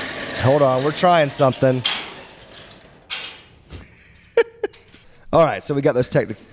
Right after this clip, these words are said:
technical difficulties solved with old Mike. So, okay, Mike, Andrew and I were talking in the first part of the podcast, right? This,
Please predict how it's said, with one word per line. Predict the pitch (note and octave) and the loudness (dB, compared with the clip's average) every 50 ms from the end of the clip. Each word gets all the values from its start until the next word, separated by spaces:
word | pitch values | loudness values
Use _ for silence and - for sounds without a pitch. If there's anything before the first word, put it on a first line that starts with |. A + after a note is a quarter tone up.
| - - - - - | -18 -18 -16 -10 -4
technical | - - G3 F#3+ - - D3+ - A#2 G#2+ | 0 2 2 0 0 -4 -8 -8 -6 -4
difficulties | F#2+ A2+ A2 - - B2 A2 G#2 - G#2+ - | -4 -4 -4 -4 -2 -2 -2 0 -2 -4 -2
solved | - - A2+ A2+ A2+ G#2 | 0 2 4 4 4 2
with | G#2+ G2 - | 0 0 2
old | G#2+ G#2 G2 | 2 2 4
Mike. | G#2 G#2+ A2 G#2+ G#2 - - - - - - - _ - | 4 4 4 2 2 -2 -6 -18 -20 -20 -20 -20 _ -6
So, | - - F3 D#3 D#3 D3 | 0 2 4 4 6 4
okay, | - D#3+ - E3+ C#3 A#2 G2+ - - - _ _ _ _ _ _ _ _ _ _ - | 4 2 2 2 0 0 -4 -8 -16 -20 _ _ _ _ _ _ _ _ _ _ -2
Mike, | - D3 D3+ D3+ C#3+ - | 0 2 2 2 2 2
Andrew | C3+ D#3+ F#3 F#3 F#3+ | 2 2 4 4 4
and | F#3 F3 | 4 4
I | E3 D#3+ | 4 4
were | D3 C#3 | 2 2
talking | - - C#3+ C3+ C3 - C3 A#2 | 0 2 2 2 2 2 -2 -6
in | A#2+ B2 - _ _ _ _ - A#2 | -6 -8 -12 _ _ _ _ -6 -4
the | |
first | - - C#3+ C3 - - | 0 2 2 2 2 2
part | C#3+ B2 | 2 2
of | A2 | 2
the | G2+ | 0
podcast, | - - A2+ G2 E2+ F2 - F2 D#2+ - - F#2 | -2 -6 -4 -4 -4 -4 -6 -8 -8 -8 -6 -2
right? | A2 G#2 G#2 | 0 0 0
This, | B2 A#2+ D#3+ G3+ G3 | 0 0 0 0 0